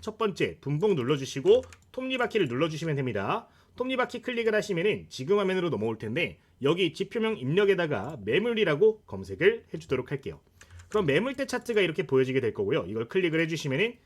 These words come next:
지금처럼 화면이 보여지게 될 텐데, 여기에서 그냥 체크를 딱 해주신 다음에 저장 버튼을 눌러주시면 누구나 이런 식으로 매물대 차트를 분봉상으로 또 볼 수 있기 때문에 해당 내용까지 기억을 해보시면은 좋겠습니다.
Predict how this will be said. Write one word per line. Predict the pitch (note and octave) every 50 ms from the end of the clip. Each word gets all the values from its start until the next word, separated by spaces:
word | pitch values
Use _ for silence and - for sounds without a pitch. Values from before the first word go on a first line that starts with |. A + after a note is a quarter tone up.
| _ _ _ -
지금처럼 | - G3 G3 C4 C4+ C4 B3+ F#3 B2+ A2 D#3 - -
화면이 | - D#3 D3+ D3 C#3+ D3+ D3
보여지게 | - A#2+ A#2+ A2+ A2+ A#2 B2 G#2+
될 | G#2 G2
텐데, | - G#2+ G#2 F3 G3 C#3 F2+ E2 - - - - - - _ _ _ _ _ - F#2 A2
여기에서 | C#3+ E3 G#3+ A3 G#3 - C#3+ A#2 C#3 D3
그냥 | - E3 D#3+ D#3
체크를 | - C4 - - C#4 B3+ B3 -
딱 | C4+ B3+ -
해주신 | C4+ A#3 C4 B3 - A#3+ A#3 G#3
다음에 | D#3+ C3 B2+ C#3 G#3 F#3 G#2 D#3+ - -
저장 | - G#2+ A2 D3 D#3+ E3
버튼을 | D#3+ D#3+ D#3+ E3 D3+ D3 B2+
눌러주시면 | A2 G#2+ A#2+ B2+ A#2+ - A#2 A#2 B2 A#2+ - -
누구나 | A2+ D3 F3+ - G3+ C#3 F#2 - - _ _ -
이런 | G#2 G#2 G#2
식으로 | - B2 A#2 D#3 G#3 G#3
매물대 | D3 A#2 A#2+ F3 G#3 G#3+ G#3+
차트를 | G#3+ G#3+ G3+ - G3 F#3 F#3 -
분봉상으로 | - D3 D#3 F#3+ A3 A3+ G#3 G#3 G3+ G3 G3
또 | - G3+
볼 | - C#3 C3+
수 | C3+ -
있기 | C3+ - C#3+ -
때문에 | - B2+ B2 E3 G#3+ E3+ G#2 - - - - _ -
해당 | G3+ G3+ G#3 G#3+ F#3+
내용까지 | D3+ C#3+ D#3+ F#3 F3+ E3+ D3+ - F#2 E2+ G2 - -
기억을 | - - F#2 D2+ F2+ F#2+ G#2+
해보시면은 | D3+ D3+ D#3+ D#3 - - G#2 F#2+ G2+ D3 F#3+ G#3+ A#3+ C4+ - _
좋겠습니다. | - - G2+ - C3+ B2+ - - G2 E2 D2+ D2+ -